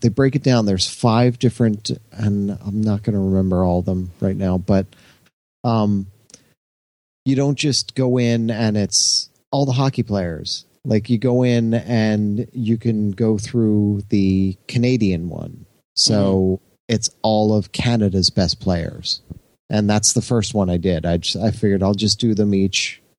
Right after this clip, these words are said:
Speaker 1: you know, one at a time.
Speaker 2: Sure.
Speaker 1: M-, the one is also all your draft picks are all gonna be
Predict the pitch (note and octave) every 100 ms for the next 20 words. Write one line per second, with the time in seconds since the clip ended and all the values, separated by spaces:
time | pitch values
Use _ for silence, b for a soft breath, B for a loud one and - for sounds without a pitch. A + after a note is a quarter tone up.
0 | _ G#2+ F#2+ F2+ E2+ - _ _ _ _
1 | _ _ _ - G#2 G#2+ G#2+ F#2+ F#2 G#2
2 | F2 E2+ - _ b _ - C3+ A2 -
3 | A#2 A2+ _ _ A2 G#2 A2+ B2 C3 C3
4 | A#2 G#2+ G#2 F#2 - A2+ A2 F#2+ - A#2
5 | G#2 G#2 A#2+ A#2 C3 C3 G#2+ A2+ A2 A2+
6 | A#2+ F#2 D2+ - - - _ A2+ G#2+ -
7 | A2+ G#2+ G#2+ G2 G#2 G2+ G2+ G2